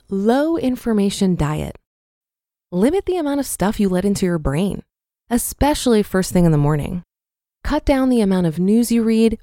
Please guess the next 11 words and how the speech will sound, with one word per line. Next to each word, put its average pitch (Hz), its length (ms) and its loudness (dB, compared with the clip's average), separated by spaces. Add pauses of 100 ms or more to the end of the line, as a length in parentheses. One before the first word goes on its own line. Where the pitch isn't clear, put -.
podcasts - 540 -4
you 202 100 0
listen 190 300 0
to, 190 360 2
and 170 220 -4
other 247 320 0
people's 196 480 -6
boasting 175 560 0
stories 160 480 -2
and 143 120 -2
gossip. - 480 -8